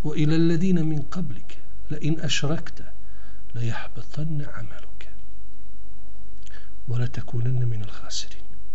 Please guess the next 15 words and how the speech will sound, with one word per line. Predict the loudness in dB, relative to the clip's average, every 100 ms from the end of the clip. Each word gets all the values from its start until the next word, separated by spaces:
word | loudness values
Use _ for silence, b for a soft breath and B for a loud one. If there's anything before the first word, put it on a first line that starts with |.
| B B B B B B 0
Objavljeno | 0 0 2 2 2 2 2
je | 2 0 0 B B B B B 0 0 0
tebi, | 0 0 0 0 0 0 0 0
o | 0
Muhammede, | 0 0 0 0 0 0 0 0 B B B B B B
kao | 0 0 2
što | 0 0
je | 0
objavljeno | 0 0 0 0 0 0 0
i | 0
onima | 0 0 0
prije | 0 0 0 0
tebe, | 0 0
poslanicima | 0 0 0 0 0 0 0
svim, | 0 0 0